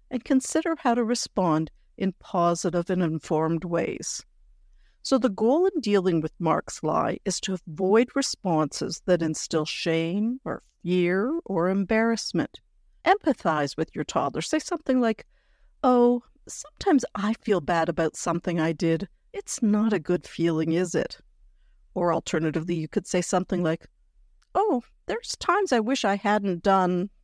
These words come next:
and then you can name whatever, X, Y, or Z. "That can feel really tough." Here's another common situation. Your child swears they wash their hands, yet the soap is perfectly dry.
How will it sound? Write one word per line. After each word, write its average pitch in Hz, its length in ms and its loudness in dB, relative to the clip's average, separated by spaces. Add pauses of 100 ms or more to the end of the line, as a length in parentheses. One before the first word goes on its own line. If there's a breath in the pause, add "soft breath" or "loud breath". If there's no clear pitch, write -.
(180)
and 151 200 -4
then 151 120 0
you - 80 -4
can - 220 -4
name 151 220 2
whatever, 160 540 -2
X, - 300 -6
Y, 151 200 0
or 156 160 -2
Z. 185 420 -2 (600)
"That 262 200 0
can 208 140 0
feel 165 280 -2
really 208 440 2
tough." - 580 -2 (840)
Here's 427 220 -2
another 208 360 4
common 165 400 0
situation. - 920 -4 (720)
Your 185 160 0
child 240 420 0
swears 320 920 -2
they 220 140 4
wash 165 380 -2
their 170 140 -2
hands, - 460 -4 (280)
yet 247 160 -2
the 220 80 -4
soap 240 420 0
is 226 240 -2 (260)
perfectly - 540 -2
dry. 175 540 2